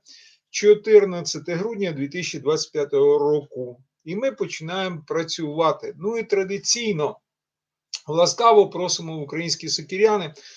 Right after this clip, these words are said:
стрім, який об'єднує розумних, думаючих, мислячих, ну і, звичайно, сміливих українців.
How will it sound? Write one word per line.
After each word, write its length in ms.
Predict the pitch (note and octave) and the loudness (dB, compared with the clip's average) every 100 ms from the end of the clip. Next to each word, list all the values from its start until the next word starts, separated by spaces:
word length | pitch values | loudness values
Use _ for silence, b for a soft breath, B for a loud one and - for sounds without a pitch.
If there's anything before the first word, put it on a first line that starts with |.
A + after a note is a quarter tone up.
| B | B
стрім, 440 | - - G#3+ G#3+ F#3 | -10 -8 -4 -4 -4
який 360 | D#3 E3+ D#3+ | -6 -8 -4
об'єднує 840 | D3 C3+ F3+ G#3+ F3+ F3+ F3 E3+ C3+ _ | -4 -4 4 4 2 -4 -6 -6 -10 _
розумних, 600 | D3 E3+ D3+ G3+ F3+ D3+ | -6 -6 -4 -4 -4 -8
думаючих, 680 | C3+ F#3 F#3 E3+ D#3+ D#3+ - | -10 -8 -6 -6 -8 -10 -10
мислячих, 640 | D#3 G3+ G3 D3 - A2+ _ b b b _ | -2 0 0 -6 -12 -14 _ b b b _
ну 120 | G3 A3 | -2 -2
і, 40 | |
звичайно, 600 | F3+ G#3 - A3 G#3 F3 | 0 -4 0 0 0 0
сміливих 600 | - E3 E3+ E3+ D#3+ D#3+ | -2 -2 -6 -6 -6 -8
українців. 840 | C#3+ D3 D3 D#3 D#3 C#3 D3 C3+ | -6 -2 0 -2 -4 -2 -4 -4